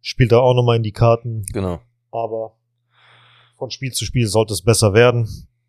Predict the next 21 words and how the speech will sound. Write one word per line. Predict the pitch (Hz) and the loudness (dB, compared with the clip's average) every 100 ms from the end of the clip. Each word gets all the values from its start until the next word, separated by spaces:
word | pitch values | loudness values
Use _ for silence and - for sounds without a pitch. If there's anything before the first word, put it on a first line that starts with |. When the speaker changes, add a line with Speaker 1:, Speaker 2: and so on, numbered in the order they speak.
| _ _ _ _ _ _ _ _ | _ _ _ _ _ _ _ _
Speaker 2:
Von | - 87 | -8 -6
daher | 85 85 90 - | -4 -4 -8 -8
Speaker 1:
Von | 113 | -6
daher. | 104 104 117 120 | -4 -2 -4 -4
Speaker 2:
gehen | 117 98 | -4 -2
wir | |
mit | 98 - _ | -2 -6 _
gutem | - 117 | -10 -4
Gewissen | 110 117 113 120 | -2 -2 0 2
da | 107 | 4
rein. | 117 135 139 _ | 4 2 -4 _
Speaker 1:
Ja. | 117 110 - | -4 -4 -4
Speaker 2:
Wir | 98 | -6
sind | 101 | -4
Real | 98 104 | -2 -2
Madrid | 101 98 113 110 | -2 -4 -6 -4
und | 104 | -4
wir | 95 | -4
wollen | 95 101 | -4 -4
gewinnen. | 98 113 107 _ _ _ _ | -4 -4 -6 _ _ _ _
Speaker 1:
Safe. | _ - 92 | _ -16 -16